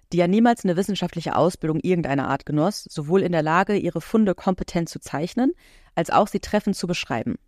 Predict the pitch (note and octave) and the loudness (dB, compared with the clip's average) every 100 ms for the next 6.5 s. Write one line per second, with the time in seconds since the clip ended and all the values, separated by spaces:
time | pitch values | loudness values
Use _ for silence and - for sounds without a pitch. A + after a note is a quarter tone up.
0 | _ _ _ _ _ _ _ _ F#3 A3 | _ _ _ _ _ _ _ _ 2 4
1 | C#4 A3+ A3+ G#3+ F3 D#3+ G3 A#3 - E3+ | 4 0 -2 -2 0 2 2 0 0 2
2 | F#3+ E3 C#3 - C#3+ - D3 F3+ B3 F3+ | 4 2 0 -6 -12 -4 0 2 2 -2
3 | - A#3 - G3+ - D#3+ - A3 A3 E3 | -2 -4 -2 -2 0 -2 0 2 4 4
4 | F#3+ G3 F3+ - - D3+ D#3 - G3+ F#3 | 2 2 -2 -4 -2 0 0 0 0 2
5 | D#3+ - F3+ F3+ - D#3 D3+ D3+ C#3+ D3 | 0 0 2 2 0 0 0 0 -4 -4
6 | D3 - - - | -4 -4 -6 -6